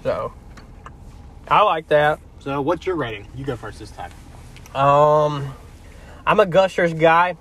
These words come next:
Speaker 1: I haven't had Gushers in probably five or more <laughs> years.
Speaker 2: <laughs>
Speaker 1: Um, they're good.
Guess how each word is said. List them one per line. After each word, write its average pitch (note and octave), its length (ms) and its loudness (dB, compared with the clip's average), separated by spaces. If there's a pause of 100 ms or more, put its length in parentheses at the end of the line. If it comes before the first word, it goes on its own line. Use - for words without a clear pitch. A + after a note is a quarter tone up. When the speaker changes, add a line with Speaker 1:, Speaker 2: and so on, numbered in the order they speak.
(120)
Speaker 1:
I C#3+ 100 -4
haven't D#3 180 0
had D3+ 220 -2
Gushers D3 380 -2
in B2+ 100 -8
probably B2+ 420 -4
five B2+ 340 -4
or B2 80 -4
more D#3 220 -4
<laughs> - 100 -12
years. C#3 520 -8
Speaker 2:
<laughs> D3+ 520 -10
Speaker 1:
Um, A#2+ 560 -4 (920)
they're G3+ 160 6
good. A#3 560 2